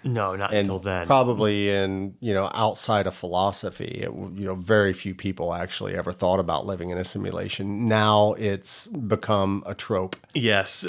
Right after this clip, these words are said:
Speaker 1: <laughs>
Speaker 2: Yes. <laughs> Do you know that Ewan McGregor was offered the part of Neo?
Speaker 1: Oh, really?
Speaker 2: Yeah.
Speaker 1: Hmm.
Speaker 2: Yeah, and he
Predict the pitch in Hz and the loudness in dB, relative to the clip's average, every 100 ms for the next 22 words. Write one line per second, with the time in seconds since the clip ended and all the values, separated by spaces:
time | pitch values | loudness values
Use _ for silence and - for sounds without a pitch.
0 | 135 - 180 147 196 143 90 117 - - | 0 6 6 8 6 6 2 -4 -4 -4
1 | - 147 - - - - 123 135 165 160 | 4 4 4 -8 -14 -14 0 6 6 6
2 | 113 117 127 117 92 95 107 120 104 95 | 4 4 4 2 2 0 0 -2 -2 -2
3 | 98 113 95 - 107 104 95 95 127 123 | -2 -4 -8 -4 -4 -4 -4 -4 -6 -10
4 | _ _ 156 147 226 226 - - 143 151 | _ _ -4 -2 0 -2 -4 -12 -4 -2
5 | 107 - - 196 135 95 _ _ 117 104 | -2 -8 -2 0 0 -2 _ _ -2 -2
6 | - 110 104 104 | -2 -4 -2 -2